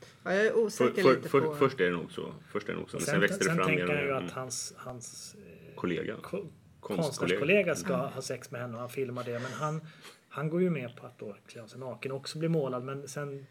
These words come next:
Speaker 3: vill han
Speaker 1: Nu
Speaker 3: inte gå
Speaker 1: berättar
Speaker 3: hela
Speaker 1: du ju
Speaker 3: vägen.
Speaker 1: allting i alla
Speaker 3: Ja,
Speaker 1: fall.
Speaker 3: men det här kan man ju spoila. Det är bara
Speaker 1: <laughs> Alltså, jag vet inte, ja.
Speaker 2: Nu går det bra, Missa.
Speaker 1: Ja,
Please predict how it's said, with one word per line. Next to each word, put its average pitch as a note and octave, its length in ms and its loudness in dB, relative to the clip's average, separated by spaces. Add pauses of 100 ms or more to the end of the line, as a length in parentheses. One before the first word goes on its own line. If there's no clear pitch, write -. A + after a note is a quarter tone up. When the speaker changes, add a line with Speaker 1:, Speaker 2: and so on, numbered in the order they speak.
(100)
Speaker 3:
vill C#3 120 -4
han B2+ 100 -6
Speaker 1:
Nu F3 60 0
Speaker 3:
inte F3+ 100 4
gå A3+ 60 8
Speaker 1:
berättar G#3+ 120 4
Speaker 3:
hela C3+ 140 -2
Speaker 1:
du B3+ 60 6
ju G#3+ 60 8
Speaker 3:
vägen. F3 160 4
Speaker 1:
allting D#3+ 300 -4
i D#3 40 0
alla D3+ 140 0
Speaker 3:
Ja, D3 100 -2
Speaker 1:
fall. - 100 4
Speaker 3:
men F3+ 60 8
det F3 80 6
här G#3 180 10
kan F#3+ 100 4
man F#3+ 60 6
ju F#3 60 6
spoila. C3+ 440 2
Det G3 60 6
är E3+ 80 6
bara E3 120 4
Speaker 1:
<laughs> - 0 -
Alltså, E3 280 6 (520)
jag F3 160 8
vet A#3 80 -2 (260)
inte, A3 120 -10
ja. F#3 140 0
Speaker 2:
Nu G#2+ 220 4
går D4+ 120 10
det B3+ 60 4
bra, G2+ 260 8
Missa. F#3 280 6
Speaker 1:
Ja, G#3 200 4